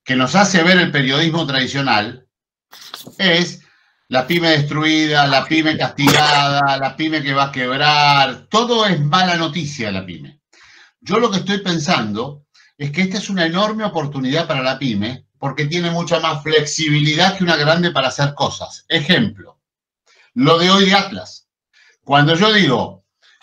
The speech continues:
veo lo del Borussia y digo, "Lo voy a hacer", y en el mismo ristreto le pongo al presidente del club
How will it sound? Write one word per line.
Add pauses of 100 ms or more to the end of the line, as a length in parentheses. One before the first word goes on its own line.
(420)
veo
lo
del
Borussia (240)
y
digo,
"Lo
voy
a
hacer",
y
en
el
mismo
ristreto
le
pongo
al
presidente
del
club